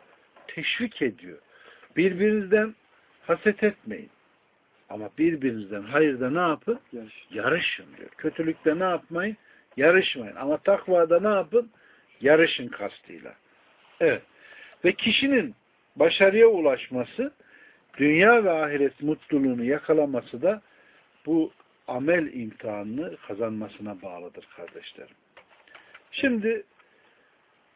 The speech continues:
Speaker 1: böyle bir girişten sonra amel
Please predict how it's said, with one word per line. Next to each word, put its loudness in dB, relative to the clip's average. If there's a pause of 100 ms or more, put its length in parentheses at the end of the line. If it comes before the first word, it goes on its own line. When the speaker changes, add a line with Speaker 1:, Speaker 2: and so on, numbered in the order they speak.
Speaker 1:
böyle 4
bir -6
girişten -2
sonra -8 (1000)
amel 0